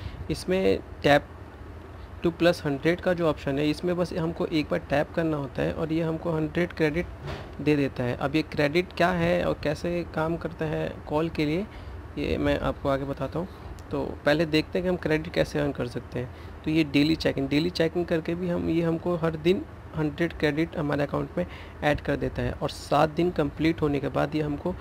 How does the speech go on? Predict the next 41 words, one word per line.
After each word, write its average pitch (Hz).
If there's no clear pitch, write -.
हज़ार 151
क्रेडिट 151
एक्स्ट्रा 175
हमारे 143
अकाउंट 139
में 165
ऐड 127
कर 135
देता 123
है। -
और 165
tap 156
to 165
install 160
application, 139
तो 160
tap -
to 170
install 165
करने 165
के 165
बाद 160
ये 160
हमको 156
कुछ 156
एप्लीकेशन 143
देता 147
है, 143
उसको -
जब 156
हम 156
इंस्टॉल 147
करते 165
हैं 170
तो 170
ये 165
हमारे 156
अकाउंट 147
में, 180
जैसे 147
यहाँ 147